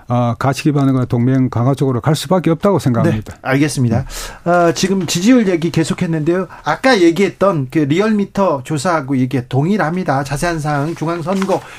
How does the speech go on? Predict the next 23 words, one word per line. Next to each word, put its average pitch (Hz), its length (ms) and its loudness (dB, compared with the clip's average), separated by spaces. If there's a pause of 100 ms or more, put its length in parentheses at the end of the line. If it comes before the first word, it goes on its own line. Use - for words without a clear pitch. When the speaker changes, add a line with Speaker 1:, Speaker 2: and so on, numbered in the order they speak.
(100)
Speaker 2:
여론조사 160 600 2
심의위원회 160 460 -4
홈페이지 180 480 -4
참조하시면 185 640 -4
됩니다. 143 420 -2 (540)
자, 160 340 0
외교는 226 520 2
그런데 160 360 -2 (400)
오염수 214 640 4
있지 131 160 -2
않습니까? 123 480 -2
Speaker 1:
예. 127 40 4
Speaker 2:
일-, 175 220 0
오염수 269 560 4
문제는 165 380 2
Speaker 1:
음. - 20 -4
Speaker 2:
국민들이 214 640 0 (540)
걱정하는 240 540 2
게 240 120 2
맞잖아요. 170 920 0
Speaker 1:
음. 117 100 0
음. 92 220 -6
Speaker 2:
그죠? 196 580 0